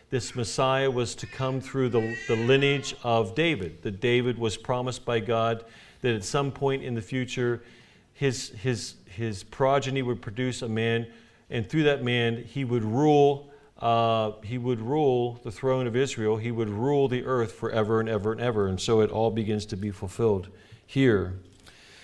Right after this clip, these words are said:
And so, "And he will reign over the house of Jacob forever. His kingdom will never end." "How will be this, how will this be?" Mary asked the angel, "since I am a virgin?" The answer, the angel answered, "The Holy Spirit will come upon you,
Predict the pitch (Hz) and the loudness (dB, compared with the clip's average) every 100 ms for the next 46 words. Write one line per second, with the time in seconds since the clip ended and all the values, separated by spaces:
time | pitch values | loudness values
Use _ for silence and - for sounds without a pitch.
0 | - - 135 135 143 139 160 147 143 180 | -20 -2 4 8 10 10 8 6 8 10
1 | 160 139 160 180 170 147 135 147 151 143 | 10 10 8 10 8 6 6 6 6 4
2 | 113 147 147 127 127 131 160 120 117 113 | 4 4 4 -2 4 8 8 8 4 2
3 | - 139 123 - 160 156 151 135 131 123 | 0 2 2 4 6 6 6 6 6 6
4 | 117 117 135 143 113 80 - - _ _ | 6 4 4 2 2 -4 -12 -20 _ _
5 | _ - - - - 175 196 190 175 175 | _ -20 -20 -20 4 8 10 10 8 8
6 | 175 165 139 180 185 185 160 160 226 226 | 8 6 8 10 10 10 8 4 2 6
7 | 139 107 - 123 117 113 110 113 104 - | 4 4 2 6 6 6 4 2 2 -2
8 | 123 117 107 120 - 135 - 135 135 139 | 0 0 2 2 2 0 0 2 4 4
9 | 151 151 - - _ _ _ _ 139 131 | 2 -2 -12 -20 _ _ _ _ 0 2
10 | 135 170 151 110 87 92 92 - _ _ | 4 6 6 2 -2 -6 -14 -18 _ _
11 | _ _ _ _ _ _ - - 113 117 | _ _ _ _ _ _ -14 -2 4 6
12 | 120 117 139 123 135 127 120 127 151 165 | 4 2 0 2 4 4 4 4 2 2
13 | 139 110 113 117 135 127 - 147 143 123 | 2 4 4 4 6 4 4 4 4 4
14 | - 135 131 135 135 135 135 151 175 | 2 2 2 2 2 2 2 2 0